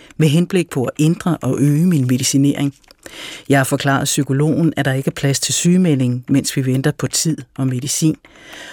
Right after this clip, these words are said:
Og jeg er fortrøstningsfuld og meget, meget glad for at vide, at medicinen vil virke hurtigt. Vi snakkes eller skrives ved.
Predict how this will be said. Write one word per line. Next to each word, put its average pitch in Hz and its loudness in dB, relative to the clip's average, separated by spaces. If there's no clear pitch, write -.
Og 170 4
jeg 180 4
er 185 0
fortrøstningsfuld 196 0
og 151 0
meget, 147 2
meget 135 -2
glad 131 0
for 139 0
at 127 0
vide, 156 2
at 180 2
medicinen 151 2
vil 147 0
virke 127 0
hurtigt. - -4
Vi 175 4
snakkes 175 0
eller 131 0
skrives 131 -2
ved. 151 0